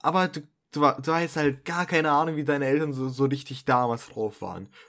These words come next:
Höchstens, wenn du halt jetzt irgendwie heutzutage per Videos und so ein Scheiß, kann man das ein bisschen besser nachvollziehen dann irgendwann in der Zukunft.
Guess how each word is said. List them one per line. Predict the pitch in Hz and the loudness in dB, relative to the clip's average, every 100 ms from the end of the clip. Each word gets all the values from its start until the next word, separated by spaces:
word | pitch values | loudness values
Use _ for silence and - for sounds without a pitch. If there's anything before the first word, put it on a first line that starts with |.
| - | 0
Höchstens, | 170 147 147 135 | 0 0 -2 0
wenn | 147 | 4
du | 147 | 4
halt | 139 | 4
jetzt | 131 135 135 | 4 0 2
irgendwie | 135 | 2
heutzutage | 139 147 143 135 147 156 151 | 4 2 0 0 2 2 0
per | 135 127 117 | 0 -2 -2
Videos | 143 165 160 160 | -6 -6 -4 -6
und | - | -4
so | 139 | -2
ein | 147 | -2
Scheiß, | 151 151 147 - - | -2 -6 -6 -20 -8
kann | - 156 | 0 0
man | |
das | 156 156 | 0 -4
ein | |
bisschen | 147 147 135 120 | -4 -4 -4 0
besser | 127 131 | 0 0
nachvollziehen | 113 104 - 113 - 113 | -2 -2 -4 -8 -8 -8
dann | 110 | -6
irgendwann | 110 113 113 | -6 -6 -8
in | |
der | 104 | -10
Zukunft. | - 120 113 101 98 - | -12 -12 -10 -10 -10 -14